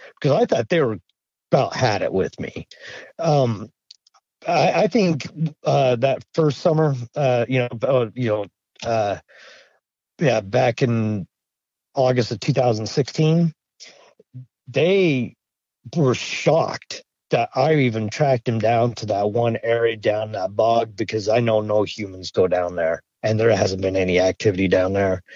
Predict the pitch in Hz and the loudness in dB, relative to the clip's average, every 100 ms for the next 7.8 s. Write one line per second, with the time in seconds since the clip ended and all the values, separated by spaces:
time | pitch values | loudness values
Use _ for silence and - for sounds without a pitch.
0 | - - - - - - _ _ - 139 | -20 -20 -20 -20 -20 -20 _ _ 0 2
1 | 131 120 117 117 107 _ _ _ - 143 | 4 2 0 -4 -6 _ _ _ -4 0
2 | 247 247 220 196 147 120 - 160 147 123 | 0 0 -2 0 0 -2 -6 0 0 2
3 | 165 143 117 _ - 170 147 220 233 254 | 0 -2 -6 _ -4 0 2 2 2 2
4 | 233 170 151 147 127 - 139 151 156 151 | 2 2 2 0 0 -2 0 0 0 0
5 | 165 175 180 160 139 147 127 131 120 147 | 0 0 0 -4 -4 -2 0 0 0 0
6 | 139 127 113 107 - - 120 123 127 127 | 0 0 0 -4 -8 -8 -4 0 -2 -2
7 | - 139 123 98 98 110 127 160 | -2 0 0 -2 -6 -4 -2 -2